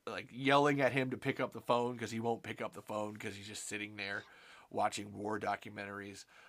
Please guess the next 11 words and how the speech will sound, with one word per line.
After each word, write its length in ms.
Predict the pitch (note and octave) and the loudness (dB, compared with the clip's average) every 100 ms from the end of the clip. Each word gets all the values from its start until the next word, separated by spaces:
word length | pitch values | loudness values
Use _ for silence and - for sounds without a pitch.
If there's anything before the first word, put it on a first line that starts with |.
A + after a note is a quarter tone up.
| - G#2+ | -6 2
Uh, 160 | G#2+ | 4
later 320 | G#2+ C3+ C3+ | 6 6 8
on, 240 | C3 B2+ B2+ | 10 8 6
even 340 | D#3+ D#3 C#3 - - - | 4 4 2 -4 -16 -4
there's 200 | D#3 C#3+ | 4 4
a 40 | B2+ | 4
great 320 | A#2 C3+ C3 | 4 6 6
bit 260 | C3 C3+ - | 6 6 4
where 420 | B2 A#2+ A#2+ A2+ - _ | 4 6 8 6 0 _
when 180 | C3 C3 | 2 4
Bert 320 | A#2 C#3+ C3 | 8 8 8